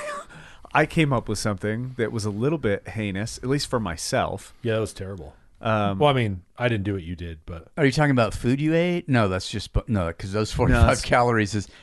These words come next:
Speaker 3: is that two servings?
Speaker 1: That's
Speaker 3: Oh, no,
Speaker 1: one.
Speaker 3: it says
Speaker 1: One
Speaker 3: one.
Speaker 1: ser-, one
Speaker 3: Serving
Speaker 1: serving.
Speaker 3: size,
Speaker 1: Yeah.
Speaker 3: only forty-five calories.
Speaker 1: It's lemon and
Speaker 2: I
Speaker 1: rosemary.
Speaker 2: mean, while we're on the topic, Mark, what have you had today?
Speaker 3: Oh, I had, <coughs> today was good.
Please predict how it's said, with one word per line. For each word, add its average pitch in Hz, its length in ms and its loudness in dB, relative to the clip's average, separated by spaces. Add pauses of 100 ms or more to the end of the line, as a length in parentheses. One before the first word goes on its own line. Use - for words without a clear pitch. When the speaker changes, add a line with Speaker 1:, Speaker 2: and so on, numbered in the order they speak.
(100)
Speaker 3:
is 120 80 -2
that 160 120 2
two - 120 -2
servings? 190 540 -4 (500)
Speaker 1:
That's 135 120 4
Speaker 3:
Oh, 147 60 8
no, 165 180 6
Speaker 1:
one. 120 80 0
Speaker 3:
it 113 60 -4
says 127 160 4
Speaker 1:
One 110 120 2
Speaker 3:
one. 113 40 2
Speaker 1:
ser-, 127 40 6 (180)
one 87 80 -8
Speaker 3:
Serving 147 300 0
Speaker 1:
serving. 110 60 0
Speaker 3:
size, 135 320 -2 (140)
Speaker 1:
Yeah. - 160 -18
Speaker 3:
only 127 220 2
forty-five 185 500 -6
calories. 147 560 -6 (160)
Speaker 1:
It's - 160 -20
lemon 107 540 -4
and 92 140 -8
Speaker 2:
I - 20 -8
Speaker 1:
rosemary. 104 400 0
Speaker 2:
mean, 135 80 2
while 160 140 8
we're 196 120 6
on 123 100 0
the 104 60 -2
topic, 131 460 -2
Mark, 120 200 -2
what 131 100 0
have 117 120 -2
you 147 120 0
had 95 200 -2
today? 85 280 -8 (2250)
Speaker 3:
Oh, 104 640 4 (300)
I 117 100 2
had, - 1040 2 (320)
<coughs> - 400 -20
today 120 240 4
was 110 160 0
good. 90 440 0